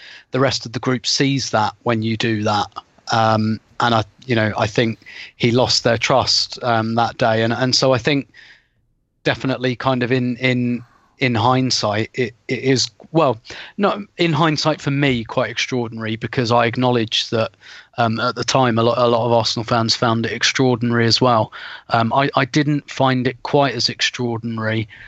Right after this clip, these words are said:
um, which is not to say I found it completely normal,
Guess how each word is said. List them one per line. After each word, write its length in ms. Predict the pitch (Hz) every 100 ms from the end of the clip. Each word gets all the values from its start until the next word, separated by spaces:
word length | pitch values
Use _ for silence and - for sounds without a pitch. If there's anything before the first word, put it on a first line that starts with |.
| - - -
um, 460 | 117 110 113 110 - _ -
which 220 | 139 139
is 100 | 135
not 160 | 135 120
to 80 |
say 180 | 117 135
I 40 | 120
found 260 | 127 120
it 80 | 117
completely 480 | 127 113 127 120 117
normal, 540 | 131 120 107 107 -